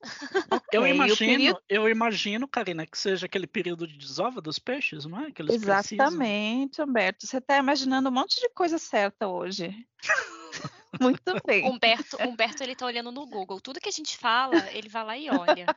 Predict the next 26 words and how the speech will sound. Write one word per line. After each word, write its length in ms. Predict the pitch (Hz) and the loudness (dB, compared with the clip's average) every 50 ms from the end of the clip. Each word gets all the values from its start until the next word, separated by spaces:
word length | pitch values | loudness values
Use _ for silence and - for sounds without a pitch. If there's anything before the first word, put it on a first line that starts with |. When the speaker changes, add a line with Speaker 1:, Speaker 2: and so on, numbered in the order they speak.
| - - 320 - - - 254 | 0 0 -2 -2 0 -2 -2
Speaker 1:
Que 100 | - - | 0 0
isso, 480 | 196 120 117 120 117 123 - - - 143 | -2 -2 -4 -6 -6 -6 -6 -8 -8 -8
gente. 320 | 117 - 131 120 117 120 | -10 -10 -10 -10 -10 -12
Speaker 2:
Não, 640 | 208 196 185 180 175 175 170 170 170 170 170 170 180 | -10 -6 -6 -4 -4 -2 -2 -2 -4 -4 -4 -4 -6
ele 180 | 180 175 196 190 | -6 -6 -8 -8
tem 200 | - - 190 185 | -8 -10 -12 -12
um 60 | 185 | -12
conhecimento 580 | - - 190 196 - - 302 196 180 302 - - | -12 -12 -12 -6 -4 -4 -2 0 0 -2 0 0
<laughs> 100 | - 302 | -2 -2
ótimo. 440 | 254 - - - - - 196 180 185 - - _ _ _ _ _ _ _ _ _ - - - - - - - - | -2 -4 -6 -8 -10 -14 -16 -16 -16 -16 -16 _ _ _ _ _ _ _ _ _ -20 -20 -20 -20 -20 -20 -20 -10
Então, 340 | - 233 269 - - 294 269 | -8 -8 -4 -2 0 0 0
gente, 400 | 233 - 233 202 202 208 - - | 0 -2 -6 -8 -8 -8 -8 -8
o 60 | 233 | -8
período 440 | 233 - 277 262 269 277 277 254 294 | -6 -6 -6 -4 -4 -6 -6 -6 -6
de 120 | 269 269 240 | -8 -8 -4
defeso 680 | 202 202 190 - - - 233 233 226 214 202 190 214 | -2 -2 -4 -2 -4 -2 0 2 2 2 2 0 -2
é 60 | 214 | -2
um 100 | 220 220 | -2 -4
período 560 | - - 247 208 233 226 254 277 277 302 370 415 - | -6 -6 -6 -4 -4 -4 -2 -2 -2 -4 -4 -4 -2
em 140 | 254 254 247 | -2 -2 -2
que 160 | - - 285 | 0 2 2
as 160 | 262 240 233 | 2 4 4
atividades 760 | 240 240 - - - 240 226 196 214 196 196 208 214 247 254 | 2 2 0 -4 -6 -6 -2 2 4 4 4 4 2 -2 -6
de 80 | 311 330 | -6 -8
pesca 560 | - _ - 185 165 156 185 - - - 262 | -8 _ -2 -2 0 -2 -2 -6 -8 -8 -8
esportiva 920 | 254 - - - - 202 - - - - - - 185 196 208 220 254 247 | -8 -8 -10 -10 -10 -10 -8 -8 -10 -10 -8 -8 -8 -8 -2 0 0 0